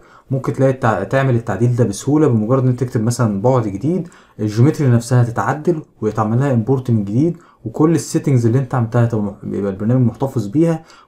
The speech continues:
وينفذها بدون ما تحتاج تكرر اي حاجه. عشان نعمل ده الاول لازم نتاكد ان الكونفيجريشن،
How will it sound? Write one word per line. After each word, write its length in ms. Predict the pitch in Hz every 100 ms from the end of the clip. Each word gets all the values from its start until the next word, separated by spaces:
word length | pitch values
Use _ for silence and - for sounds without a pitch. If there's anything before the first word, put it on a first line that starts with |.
| -
وينفذها 720 | 113 110 110 - 160 156 170
بدون 320 | 123 120 147
ما 60 | 131
تحتاج 320 | 117 - 131
تكرر 420 | - 135 127 123
اي 200 | 110 110
حاجه. 340 | - - - _ _ _ _ _ _ _
عشان 340 | 120 95 156 170
نعمل 220 | 180 165
ده 100 | 156
الاول 300 | 175 185 156
لازم 260 | 165 160 135
نتاكد 480 | 123 113 147 -
ان 180 | 120 101
الكونفيجريشن، 840 | 101 - - 107 117 135 160 165